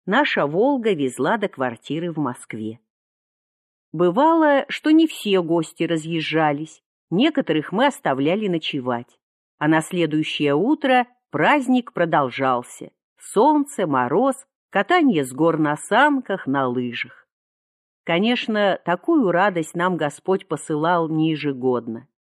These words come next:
Бывало, что дети болели, или какие-то другие жизненные обстоятельства не позволяли проводить праздник весело и шумно. Мы благодарили Бога за всё,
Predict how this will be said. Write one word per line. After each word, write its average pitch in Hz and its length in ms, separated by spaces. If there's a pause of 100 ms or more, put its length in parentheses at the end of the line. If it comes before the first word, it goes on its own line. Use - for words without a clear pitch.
(280)
Бывало, 247 380
что - 220
дети 151 320
болели, 220 720 (200)
или 311 200
какие-то 277 500
другие 240 640
жизненные 202 600
обстоятельства 220 1080 (200)
не 277 140
позволяли 226 720
проводить 160 640
праздник 202 600
весело 165 480
и 156 120
шумно. 123 580 (600)
Мы 214 140
благодарили 202 720
Бога 208 440
за 156 180
всё, 269 460